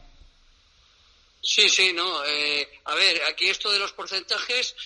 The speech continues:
eh, está muy claro el de las terrazas. Lo de, eh,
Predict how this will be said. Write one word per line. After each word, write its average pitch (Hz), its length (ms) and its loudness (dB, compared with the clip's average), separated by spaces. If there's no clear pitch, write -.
eh, 165 380 0
está - 220 -4
muy 190 160 -6
claro 190 280 0
el 190 140 -2
de 185 80 -2
las 180 180 -6
terrazas. 214 640 -4
Lo 160 120 -6
de, 165 300 -6
eh, - 160 -12